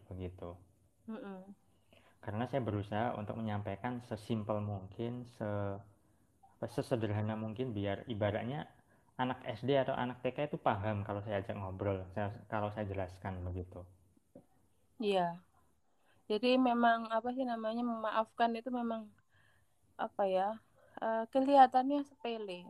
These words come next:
Speaker 2: sepele tapi, apa namanya, sulit karena memang kecenderungannya itu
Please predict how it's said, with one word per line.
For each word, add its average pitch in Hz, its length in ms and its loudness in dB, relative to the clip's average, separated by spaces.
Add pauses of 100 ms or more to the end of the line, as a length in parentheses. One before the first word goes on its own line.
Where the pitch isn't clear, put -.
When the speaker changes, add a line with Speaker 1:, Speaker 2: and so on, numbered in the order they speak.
(140)
Speaker 2:
sepele 226 480 0
tapi, 277 480 4 (1000)
apa 226 320 0
namanya, 247 480 4
sulit 247 440 6
karena 233 360 8
memang 233 600 0
kecenderungannya 214 960 2
itu 262 320 4